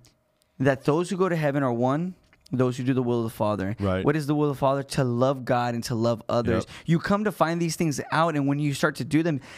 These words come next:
Speaker 1: you have a confidence and you have an assurance of your salvation. We had another podcast on that.
Speaker 2: Yeah.
Speaker 1: So for real, guys, like,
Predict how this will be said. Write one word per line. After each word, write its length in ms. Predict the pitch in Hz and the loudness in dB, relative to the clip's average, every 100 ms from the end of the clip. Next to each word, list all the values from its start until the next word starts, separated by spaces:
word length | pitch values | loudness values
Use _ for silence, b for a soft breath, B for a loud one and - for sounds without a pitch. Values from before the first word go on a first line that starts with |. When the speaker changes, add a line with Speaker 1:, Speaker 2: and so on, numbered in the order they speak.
| B | B
Speaker 1:
you 200 | 143 160 | 0 2
have 300 | 165 165 196 | 2 2 2
a 100 | 180 | 0
confidence 600 | 139 - 139 135 127 117 | -2 -2 -2 0 -2 0
and 120 | 127 131 | 0 2
you 100 | 147 | 2
have 160 | 156 | 2
an 60 | 143 | 0
assurance 320 | 131 139 131 | 0 0 0
of 60 | 120 | -2
your 80 | |
salvation. 420 | 117 123 135 151 123 | 0 0 0 0 0
We 40 | |
had 80 | 123 | 2
another 220 | 135 175 | 2 0
podcast 520 | - 131 120 117 113 | 0 -2 0 -4 -2
on 120 | 110 107 | -2 -2
that. 240 | 107 - B B | -2 -6 B B
Speaker 2:
Yeah. 200 | 101 95 | -2 0
Speaker 1:
So 340 | 127 151 143 120 | 2 2 0 0
for 180 | 160 151 | 0 2
real, 220 | 147 185 | 2 0
guys, 320 | 151 143 143 | 0 0 0
like, 240 | 135 - | -2 -2